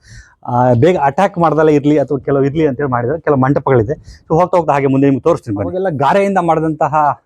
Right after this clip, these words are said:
ಈ ಗೋಡೆಗಳನ್ನೆಲ್ಲ ತುಂಬಾ ಹಾಳು ಮಾಡಿದ್ದಾರೆ. So ಈ ಥರ ಎಲ್ಲ ಮಾಡೋದ್ರಿಂದ ಏನಾಗ್ತದೆ ಅಂದ್ರೆ ನೆಕ್ಸ್ಟ್ ಜನರೇಷನ್ ಏನೂ ಕೊಡೋಕ್ಕಾಗಲ್ಲ. ನೀವು ಬಂದ್ರೆ ನಾಲ್ಕು ಕೆಲಸ ಅಂದ್ರೆ ಇಂಥ ಗಿಡ ಗಂಟೆಗಳೆಲ್ಲ ಕಿತ್ಬಿಟ್ಟು ನೀಟ್ ಮಾಡಿ ಹೋದ್ರೆ ಏನಾಗ್ತದೆ ಅಂದ್ರೆ ನೆಕ್ಸ್ಟ್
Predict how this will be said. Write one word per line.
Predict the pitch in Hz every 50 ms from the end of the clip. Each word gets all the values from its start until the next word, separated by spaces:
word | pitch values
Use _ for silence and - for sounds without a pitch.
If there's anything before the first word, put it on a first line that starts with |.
| _ _ -
ಈ | 139 135 131
ಗೋಡೆಗಳನ್ನೆಲ್ಲ | 120 117 143 147 156 147 139 139 135 143 147 147 127 - _ _ _ _ _ _
ತುಂಬಾ | - 160 170 156
ಹಾಳು | - 120 123 139 160 160
ಮಾಡಿದ್ದಾರೆ. | 143 120 107 98 101 98 - _ _ _ - - - -
So | - 147
ಈ |
ಥರ | 139 160
ಎಲ್ಲ | 165 175
ಮಾಡೋದ್ರಿಂದ | 165 147 139 151 165 170 165 165 165 156
ಏನಾಗ್ತದೆ | 156 151 151 139 131 139
ಅಂದ್ರೆ | 139 156 147
ನೆಕ್ಸ್ಟ್ | 135 135 127 -
ಜನರೇಷನ್ | 180 170 180 165 165 151
ಏನೂ | 147 147 156
ಕೊಡೋಕ್ಕಾಗಲ್ಲ. | - - 123 127 - - 110 104 104 120 135 _ _ _ _ _ _ _ -
ನೀವು | 160 160 151
ಬಂದ್ರೆ | 131 131 180 220 233 247 226 190 170 160 143 - _ _ -
ನಾಲ್ಕು | 143 151 156 139
ಕೆಲಸ | 170 170 160 - 214
ಅಂದ್ರೆ | 196 190 190 196 180 170 - - - - - _
ಇಂಥ | - 175 160 180
ಗಿಡ | 165 143 170 185
ಗಂಟೆಗಳೆಲ್ಲ | 214 208 208 190 190 196 185 185 185 180 170 - - - _ _ _ -
ಕಿತ್ಬಿಟ್ಟು | 165 147 - 185 165 180 151 - - _ _ _ _ _ _ - 156
ನೀಟ್ | 165 214 196
ಮಾಡಿ | 185 185 170 156
ಹೋದ್ರೆ | 156 160 160 185 165 131 107 - - - - - - - - - - - -
ಏನಾಗ್ತದೆ | 180 190 190 185 - 175
ಅಂದ್ರೆ | 180 202 185
ನೆಕ್ಸ್ಟ್ | 165 196 190 - - 269 240 190 - _